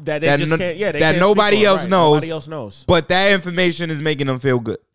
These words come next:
Speaker 1: One thing I will say, though, is that if it turns out that, well,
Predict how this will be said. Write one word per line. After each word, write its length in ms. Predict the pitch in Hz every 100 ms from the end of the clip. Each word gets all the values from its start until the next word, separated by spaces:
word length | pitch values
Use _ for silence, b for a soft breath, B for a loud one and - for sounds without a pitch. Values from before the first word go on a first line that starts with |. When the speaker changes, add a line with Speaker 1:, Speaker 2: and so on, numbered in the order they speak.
| 101
Speaker 1:
One 180 | 131 285
thing 180 | - 240
I 80 | 196
will 220 | 175 226
say, 280 | 214 170 147
though, 240 | 135 127
is 140 | 120 110
that 360 | 120 113 _ _ _ _ _ _ _ _ _ _ _ -
if 560 | 185 294 - - - _ _ _ _ 139
it 180 | 143
turns 400 | - 156 147 131
out 340 | 117 107 98 - _ _ _ 107
that, 380 | 110 101 - _ _ _ _ _ _ _ _ _ _ -
well, 380 | 175 165 _